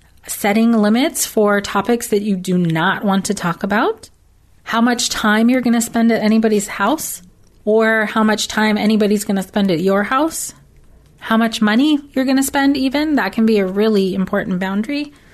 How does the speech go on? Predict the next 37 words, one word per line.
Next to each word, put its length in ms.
Again, 300
there's 180
that 160
pressure 320
to 80
spend, 320
spend, 240
spend. 520
And 320
all 160
the 80
commercials 520
and 120
pressure 400
and 160
inundation 680
of 260
everything, 500
really. 360
So 180
yeah, 260
what 280
I 540
really 500
think 220
is 140
powerful 540
is 260
to 240
kind 180
of 80
sit 380
and 260
think 320
a 100
little 320
bit 500